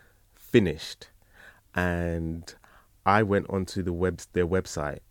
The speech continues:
and I, I looked at the dates, like, future dates, to see when we were touring next, 'cause we, we just gone to Japan, Belgium, Guadeloupe. Like, I was feeling like the man.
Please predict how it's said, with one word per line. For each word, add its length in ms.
and 180
I, 280
I 60
looked 260
at 80
the 80
dates, 460
like, 160
future 280
dates, 480
to 80
see 240
when 160
we 60
were 80
touring 400
next, 240
'cause 160
we, 100
we 80
just 180
gone 140
to 140
Japan, 760
Belgium, 540
Guadeloupe. 720
Like, 180
I 120
was 200
feeling 600
like 400
the 100
man. 400